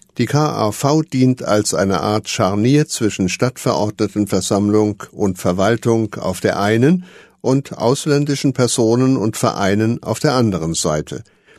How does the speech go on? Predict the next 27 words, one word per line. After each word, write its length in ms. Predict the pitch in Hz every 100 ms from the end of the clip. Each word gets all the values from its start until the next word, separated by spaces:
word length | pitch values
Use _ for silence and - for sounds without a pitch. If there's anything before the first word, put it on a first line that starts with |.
| _ _ _ - _ -
Die 80 |
Beschlüsse 440 | 127 - 233 - 165
der 140 | 123
K 220 | - 151
A 200 | 143 107
V 460 | 107 170 160 101 76
entfalten 640 | 76 92 - 113 120 117
daher 280 | 110 110 110
keine 380 | - 147 165 139
unmittelbare 880 | 98 131 131 127 113 104 98 95 92
Wirksamkeit. 880 | 147 - - 64 62 - 62 62 - - - _ -
Sie 180 | -
kann 180 | - 117
in 140 | 117 117
allen 260 | 143 180
Bereichen 600 | 147 120 117 113 113 101
Mängel 360 | 101 135 156 139
feststellen, 880 | - 127 - - - 110 110 110 107
Verbesserungsvorschläge 1300 | - 78 120 - 107 107 - 110 98 - 95 98 -
ausarbeiten, 920 | 110 104 - 98 95 98 101 104 104 - - -
Anregungen 840 | - 170 151 143 139 135 123 120 113
formulieren 920 | - 117 113 107 117 123 120 113 113 _
und 240 | - 151 175
sich 280 | - 131 110
in 120 | 101
alle 300 | - 151 160
Fragen, 600 | - 107 107 107 113